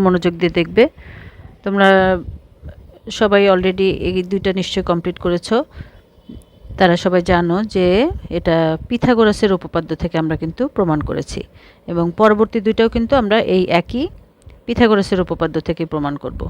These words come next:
তো পিথাগোরাসের উপপাদ্যটা তোমরা ভালো করে দেখে নেবে, তাহলে এটা কিন্তু খুব ইজি। যদি তোমরা পিথাগোরাসের উপপাদ্য বুঝতে পারো, তাহলে এগুলো খুব সহজেই সম্পাদন করতে পারবে। তাহলে দেখো, শুরুতেই ষোলো নম্বরে আছে, এবিসি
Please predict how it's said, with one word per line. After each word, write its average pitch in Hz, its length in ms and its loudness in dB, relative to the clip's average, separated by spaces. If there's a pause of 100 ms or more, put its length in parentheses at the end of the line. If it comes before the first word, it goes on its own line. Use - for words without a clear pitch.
(540)
তো 180 60 -4 (100)
পিথাগোরাসের 247 540 2
উপপাদ্যটা 185 560 -2
তোমরা 165 180 -4 (120)
ভালো 165 220 2
করে 165 120 0 (100)
দেখে 165 260 -2
নেবে, 185 180 -2 (520)
তাহলে 208 280 4
এটা 208 160 0
কিন্তু 214 180 -4 (100)
খুব 269 140 0 (140)
ইজি। 147 220 -2 (260)
যদি 185 220 0
তোমরা 196 240 -2
পিথাগোরাসের 220 520 2
উপপাদ্য 202 280 -2 (120)
বুঝতে 202 260 -2
পারো, 214 160 2 (120)
তাহলে 165 280 4 (600)
এগুলো 190 200 0 (120)
খুব 202 120 -2 (100)
সহজেই 180 380 2
সম্পাদন 143 360 -2 (100)
করতে - 240 -12
পারবে। - 220 -12 (1900)
তাহলে 240 260 4
দেখো, 240 160 4 (120)
শুরুতেই 254 420 2
ষোলো 247 280 4
নম্বরে 247 380 4
আছে, 208 240 -2 (880)
এবিসি 247 340 2